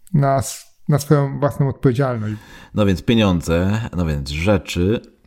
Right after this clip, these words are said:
Speaker 2: no więc,
Speaker 1: Tak.
Speaker 2: e, potrzeby. Tym,
Speaker 1: Mhm.
Speaker 2: tymi potrzebami też możemy, myślę, sterować tutaj. I jeżeli nie mamy zbyt wielkich potrzeb, no to też, e,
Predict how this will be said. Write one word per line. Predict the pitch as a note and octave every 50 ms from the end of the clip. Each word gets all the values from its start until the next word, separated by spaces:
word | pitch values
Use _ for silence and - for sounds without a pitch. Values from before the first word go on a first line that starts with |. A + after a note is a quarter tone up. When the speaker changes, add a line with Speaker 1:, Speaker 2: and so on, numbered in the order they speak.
| - _ _ -
Speaker 2:
no | - F2+ F2+ F2+ E2 D#2+
więc, | D#2 D#2+ D#2 D2 D2+
Speaker 1:
Tak. | D3 C3 - A#1+ -
Speaker 2:
e, | E2 D#2+ D#2 D#2 D2+ D2 D2 D2 - - - _ _ - _
potrzeby. | - G#2 - - - C#4+ B3 A#2 F#2 E2 D2+ D#2 - - - _ - _ _ _ _ _ _ _
Tym, | - F#3+ G3+ F3+ E3 D3+ C#3+ C3+ B2+ A#2+ A2 G2+ G2+ G2+ - - - - - -
Speaker 1:
Mhm. | B2+ G2+ - D3+ E3+ F3
Speaker 2:
tymi | - - A#2+ A#2+ A#2
potrzebami | - A2+ - - - G#2 E3+ F#3+ D#3 G#2+ F2
też | F#2+ E2+ -
możemy, | G2+ F2+ G2 F#2+ F#2 F#2
myślę, | F#2 - - F#2
sterować | - - A#2 G#2+ G2 E2 D#2 D2 -
tutaj. | - - - D#2 E2+ A2 D#3 - - - - - - - - - - - -
I | - F#2+ F#2+ F#2+ F#2+ F#2+ F#2+ F#2+ F#2+ F#2+ F#2+ F#2+ - - _ _ -
jeżeli | G2 F#2+ F#2 G2 F#2+ F#2
nie | F#2 F#2+ A2+
mamy | E3 F3+ C#3+ G#2+
zbyt | F#2 F2+ F#2 E2 E2+
wielkich | F#2+ F2+ F2 - F#2 E2 -
potrzeb, | - G#2+ F2+ - - - F#2+ A2+ - -
no | G2+ F#2+
to | - G2+
też, | G2 - G2+ G2 F#2 - - - - - -
e, | F2 E2+ E2 E2 E2 E2